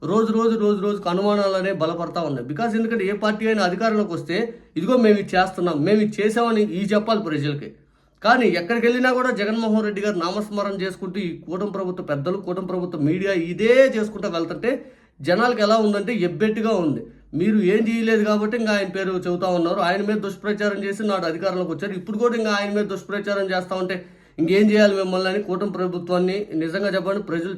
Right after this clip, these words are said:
చాలా బలంగా క్వశ్చన్ చేస్తా ఉన్నారు. ఇప్పుడు నిన్న రాత్రి ఏబిఎన్ వెంకటకృష్ణ డిబేట్లో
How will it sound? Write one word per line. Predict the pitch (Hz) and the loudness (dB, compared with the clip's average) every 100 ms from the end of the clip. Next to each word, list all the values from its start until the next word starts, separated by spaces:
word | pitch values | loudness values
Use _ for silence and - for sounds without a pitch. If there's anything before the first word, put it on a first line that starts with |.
| 165 | -4
చాలా | 165 | -4
బలంగా | 175 175 180 | -2 -2 -4
క్వశ్చన్ | 156 160 156 | -4 -2 -2
చేస్తా | 139 - | -2 -4
ఉన్నారు. | 131 98 85 - _ _ _ _ _ _ | -6 -6 -12 -18 _ _ _ _ _ _
ఇప్పుడు | 208 220 233 208 233 | -6 0 4 4 4
నిన్న | 165 208 226 | 2 2 4
రాత్రి | 202 226 220 214 214 | 4 2 2 2 4
ఏబిఎన్ | 226 226 | 4 2
వెంకటకృష్ణ | 208 202 202 196 196 | 2 0 -2 -4 -4
డిబేట్లో | 165 175 190 175 151 214 | -2 0 -2 -2 -2 -4